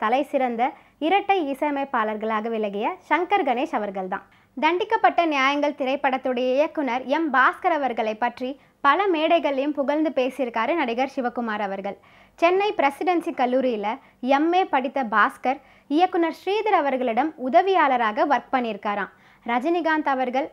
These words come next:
முதன் முதலில் கதாநாயகனாக நடித்த பைரவி படத்தை இயக்கியவரும் இவர்தான். அதற்கு பிறகு சூலம் என்று ஒரு திரைப்படத்தை இயக்கினார். அதனால சூலம் பாஸ்கர் அப்படின்னு தமிழ் சினிமா வட்டாரத்துல அவரை அழைப்பாங்க. அன்றைய நாட்கள்ல தமிழ் சினிமா உலகத்துல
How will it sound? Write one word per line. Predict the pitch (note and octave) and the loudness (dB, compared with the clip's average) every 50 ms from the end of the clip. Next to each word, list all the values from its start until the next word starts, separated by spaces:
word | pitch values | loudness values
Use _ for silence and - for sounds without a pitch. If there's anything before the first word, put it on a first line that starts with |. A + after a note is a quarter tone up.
| - B3+ C4+ | -6 -2 -2
முதன் | D#4 D4+ G#4 G#4+ G4+ | 0 2 2 0 0
முதலில் | F#4 D#4 D4+ C#4+ C#4+ D4+ E4 D#4+ - | 0 0 -2 0 0 -2 -2 0 0
கதாநாயகனாக | B3+ B3 D4 E4+ F4+ F4 E4 D4+ C#4+ C#4 C4 C#4 C4+ C4+ B3+ D4 D4 C#4 | 0 2 2 2 2 2 2 2 2 0 0 -2 -2 -2 -2 -2 -2 -2
நடித்த | A#3+ A3 G#3+ G#3+ - B3+ D4 C#4+ G#3+ G3+ | -2 -4 -4 -4 -2 -2 -2 0 -2 0
பைரவி | A#3 B3+ D4 D#4+ E4+ F4 F4+ F4 C4+ | 0 2 2 4 2 2 0 0 0
படத்தை | D4 C4 C4 B3+ C#4 C4 A#3 | 0 0 0 -2 -2 -4 -2
இயக்கியவரும் | A3 B3+ C4 C4 C#4+ B3+ A3+ G#3+ A#3 D#4+ E4+ A#3 | -2 -4 -4 -2 -4 -4 -2 -2 -4 -4 -4 -6
இவர்தான். | A#3 G3+ G#3 G3 F#3+ G#3+ G3 - _ _ _ _ _ _ _ _ - | -6 -6 -6 -6 -6 -6 -8 -8 _ _ _ _ _ _ _ _ -2
அதற்கு | B3 C#4 F#4 F#4+ - G4 - | 0 0 0 0 -2 -2 -2
பிறகு | D4 C4+ B3 A#3 G#3+ B3 D#4+ E4+ - - _ _ - - | 0 0 0 0 0 -2 -4 -4 -8 -14 _ _ -8 -2
சூலம் | - F#4+ G4 G4+ G4+ G4+ G4 F4 D4+ | 0 0 2 2 2 2 2 2 2
என்று | C4 B3 C#4 D#4 D4 | 2 2 2 2 2
ஒரு | C4 C4 C4 - | 2 2 0 0
திரைப்படத்தை | B3+ C4+ D4+ - C4+ A#3 A3 G#3+ C#4 D#4 D4 | 0 0 0 0 -2 -2 -2 -2 -2 -2 0
இயக்கினார். | B3+ A3+ A3 - B3 A3 G3+ G3 - - _ _ - _ _ - A#3 | -2 -2 -4 -6 -6 -6 -6 -8 -10 -14 _ _ -20 _ _ -4 -2
அதனால | A#3+ C#4+ D4+ - C4+ B3 B3 C#4+ E4+ E4 - | -2 0 0 -2 -2 -2 -2 -2 -4 -4 -2
சூலம் | - F#4 G4 G4 G4+ G#4 G4 E4 D4 | 0 2 4 4 6 4 4 6 4
பாஸ்கர் | B3+ A#3+ B3 - - C4 A#3+ - - - | 4 4 2 0 -2 -2 -2 0 -2 -4
அப்படின்னு | A3+ - B3 A3 A3 A3+ C4+ D#4+ - C#4+ | -4 -4 -4 -4 -4 -4 -4 -4 -2 -2
தமிழ் | B3+ D4 E4+ G4 G4 F#4+ | 0 0 0 -2 -2 -2
சினிமா | D#4+ C#4+ D4 D4+ D4+ C#4+ A#3+ | -4 -2 0 0 0 0 0
வட்டாரத்துல | G#3+ G#3 - B3 B3 A3+ G#3+ - A#3+ D4 D4+ | -2 0 0 0 0 0 0 0 0 2 2
அவரை | C#4 A#3 G#3+ A#3 D4 C#4 | 2 2 2 2 2 2
அழைப்பாங்க. | G#3+ G3+ G#3 - A3 G3+ G3+ G3 F#3+ - - _ _ - _ _ _ - | 0 0 -2 -4 -6 -6 -6 -6 -8 -8 -10 _ _ -20 _ _ _ -2
அன்றைய | B3 C#4+ D#4 D#4 F4+ F4 E4+ D#4 C#4+ | 0 0 2 4 4 4 4 2 0
நாட்கள்ல | C#4+ E4 E4+ - - D#4 C#4+ B3 G#3+ A3+ C#4+ - _ _ _ _ - | 0 -2 -2 -2 -2 0 0 0 -2 -2 -4 -6 _ _ _ _ 2
தமிழ் | C#4+ D4+ E4+ G#4 A4 G4 - | 2 4 4 2 0 -2 -2
சினிமா | E4+ D#4+ D#4+ E4 D#4+ D#4 C#4+ | -2 0 2 2 2 2 2
உலகத்துல | C4+ C4 B3 B3+ A#3 A#3+ C4 C4+ | 2 0 0 -2 -4 -4 -4 -4